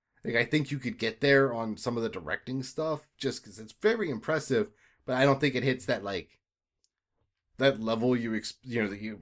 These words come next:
when an Academy Award gets nominated, it's gotta almost be something weird. I could see them getting an award, though, some, I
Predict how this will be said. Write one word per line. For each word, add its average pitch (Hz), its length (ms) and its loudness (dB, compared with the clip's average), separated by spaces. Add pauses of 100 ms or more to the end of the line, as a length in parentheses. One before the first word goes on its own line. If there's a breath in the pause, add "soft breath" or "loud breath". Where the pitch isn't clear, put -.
when 120 160 -4
an 127 80 2
Academy 120 480 2
Award 98 360 -2
gets 110 200 -6
nominated, 113 440 -2
it's - 140 -10
gotta 110 280 0
almost 104 360 -6
be 107 120 -8
something 107 400 -8
weird. 104 320 -6 (260 soft breath)
I 135 80 4
could 131 200 -8
see 190 120 -2
them 196 160 4
getting 156 260 6
an 127 80 6
award, 113 380 2
though, 113 180 0
some, 107 260 -6
I 113 180 -12